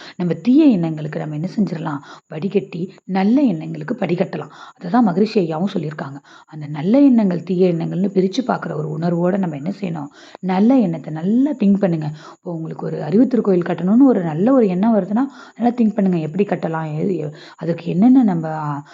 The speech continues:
மு-, முன்னேற்பாடுகள் செய்யணும்? யாரார்ட்ட போய் கேட்கலாம்? அப்படின்னு நல்லா நம்ம என்ன செய்யலாம்? நம்ம திங்க் பண்ணலாம். ஆனா, நமக்கு ஒரு தீய எண்ணம் வந்துச்சுன்னா, அதை வந்து நம்ம என்ன செய்யலாம்? க-, அது அப்படியே கடந்து போக விட்டுறலாம்.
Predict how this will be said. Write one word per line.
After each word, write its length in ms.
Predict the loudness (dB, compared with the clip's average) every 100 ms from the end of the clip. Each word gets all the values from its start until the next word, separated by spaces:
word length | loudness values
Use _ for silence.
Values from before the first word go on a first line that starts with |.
| -20 -14
மு-, 280 | -10 -8 -2
முன்னேற்பாடுகள் 800 | 4 6 4 2 0 -4 -6
செய்யணும்? 280 | -4 0 0
யாரார்ட்ட 420 | 0 2 0 0
போய் 140 | -8 -10
கேட்கலாம்? 420 | -12 -8 -8 -2
அப்படின்னு 100 | 2
நல்லா 300 | 2 2 2
நம்ம 200 | 4 2
என்ன 140 | 2 -2
செய்யலாம்? 440 | -2 -2 -4 -6 -12 -20 -10
நம்ம 380 | -6 -2 0 0 -4 -16 _ -4
திங்க் 220 | -2 -2
பண்ணலாம். 340 | -4 -4 -8
ஆனா, 400 | -10 -6 -4 -4 -8 -14
நமக்கு 300 | -8 -6 -6
ஒரு 140 | -8 -2
தீய 340 | 4 6 6
எண்ணம் 300 | 4 4 4
வந்துச்சுன்னா, 480 | 2 0 -6 -8 -6
அதை 180 | -6 -2
வந்து 200 | 0 0
நம்ம 140 | 0
என்ன 120 | -2
செய்யலாம்? 260 | -2 -4 -4
க-, 80 | -4
அது 100 | -4
அப்படியே 260 | 0 0
கடந்து 360 | 0 4 4 4
போக 220 | 2 2
விட்டுறலாம். 400 | 0 -2 -6